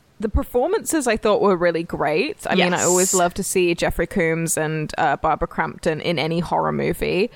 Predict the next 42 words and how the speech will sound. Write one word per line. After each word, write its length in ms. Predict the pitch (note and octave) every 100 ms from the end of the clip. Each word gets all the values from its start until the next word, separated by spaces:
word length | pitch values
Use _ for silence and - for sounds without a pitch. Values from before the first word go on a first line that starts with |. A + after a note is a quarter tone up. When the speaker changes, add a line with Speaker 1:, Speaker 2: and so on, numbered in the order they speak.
| - - - -
Speaker 1:
Uh, 200 | E3 D#3+
I 100 | D3+
have 160 | E3+ E3
a 60 |
lot 260 | E3+ E3 -
of 280 | D#3 D3+ E3
love 320 | F#3 A3+ A3+
for 160 | - G3+
them 260 | G3+ F#3
and 80 | F3
their 140 | E3 E3+
acting 400 | - - G3 F#3
style 500 | - F3 E3+ E3+ D#3
and 160 | D3+
screen 440 | - - G3+ F#3+ F#3
presence. 640 | G3 E3 E3+ E3 D3+ -
They're 120 | E3+
particularly, 720 | - - - G#3 F3 D#3+ D#3+ G2
you 140 | F#3
know, 160 | E3 D#3+
memorable 800 | F3+ F3 F3 E3+ - D#3+ E3+
in 160 | - F3+
an 120 | E3 -
era 280 | F3+ E3+ D#3+
of 80 | -
horror 420 | - F3+ D#3+ D#3
actors 460 | D3+ - - E3 -
who 140 | D#3+
I 60 | -
feel 200 | F3+ D#3
like 220 | D#3+ - E3
a 40 |
lot 200 | D3+ D#3
of 80 | D3+
the 60 | E3
time 320 | - E3 E3+
phoned 480 | - D3+ D3+ D#3+ E3
it 120 | -
in 180 | D#3 D3+
a 80 | E3+
bit. 320 | G3+ D#4 - -
Speaker 2:
<laughs> 520 | B3 A4+ G4+ F#4